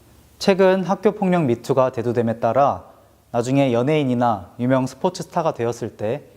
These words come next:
해당 사실이 알려져 회복하기 어려운 타격을 받을 수도 있습니다. 성폭력 피해를 당했다면 숨기지 말고 말을 할 수 있는 용기가 필요합니다.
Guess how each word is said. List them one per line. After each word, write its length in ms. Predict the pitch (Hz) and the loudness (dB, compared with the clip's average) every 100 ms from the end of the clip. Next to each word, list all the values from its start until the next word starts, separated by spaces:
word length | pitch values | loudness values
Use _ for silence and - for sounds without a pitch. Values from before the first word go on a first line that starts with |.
| _ - | _ -4
해당 240 | 180 185 170 | 0 0 0
사실이 400 | 185 185 185 170 | -2 0 0 2
알려져 460 | 117 107 113 98 - - _ _ _ _ 196 | 2 -2 -2 -6 -8 -20 _ _ _ _ 0
회복하기 480 | 214 220 190 170 | 0 0 -2 2
어려운 520 | 139 120 120 127 165 165 - | 0 2 0 0 -4 -10 -6
타격을 480 | 175 170 139 131 135 | -2 0 0 -2 -4
받을 220 | 107 113 | -4 -6
수도 260 | - - 110 | -6 -6 -6
있습니다. 500 | 104 120 95 87 87 _ _ _ _ - _ - - - - - - | -4 -6 -6 -10 -16 _ _ _ _ -20 _ -20 -20 -20 -20 -20 -10
성폭력 540 | - 196 196 208 196 190 | 0 2 4 4 4 2
피해를 280 | 202 196 170 | 2 2 2
당했다면 720 | 123 123 117 123 139 101 87 | 0 0 0 2 2 -2 -10
숨기지 460 | - 190 196 190 180 | -2 0 2 2 2
말고 340 | 135 123 127 | 2 2 0
말을 300 | 101 104 120 | 2 0 0
할 100 | 160 | -2
수 140 | - | -2
있는 400 | 139 117 107 95 82 - | -2 0 -2 -6 -10 -2
용기가 440 | 120 131 131 135 | 0 2 2 0
필요합니다. 640 | - 151 143 104 92 98 | 0 -2 -2 -2 -6 -8